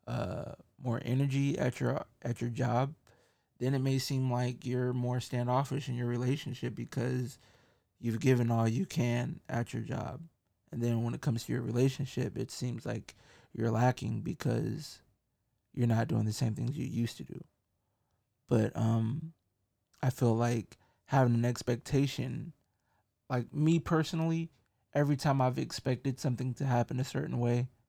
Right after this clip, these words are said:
it's never turned out that way. And I felt like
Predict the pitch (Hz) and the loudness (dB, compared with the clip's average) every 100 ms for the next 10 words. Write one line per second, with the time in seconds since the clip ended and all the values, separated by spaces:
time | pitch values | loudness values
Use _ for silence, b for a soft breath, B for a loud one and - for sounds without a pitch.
0 | _ _ _ - - 123 110 117 - 165 | _ _ _ -8 -2 0 2 0 -4 -6
1 | - - - 80 90 90 101 107 123 113 | -6 -6 -8 -8 -6 -8 -6 -2 0 2
2 | 110 117 | 0 -4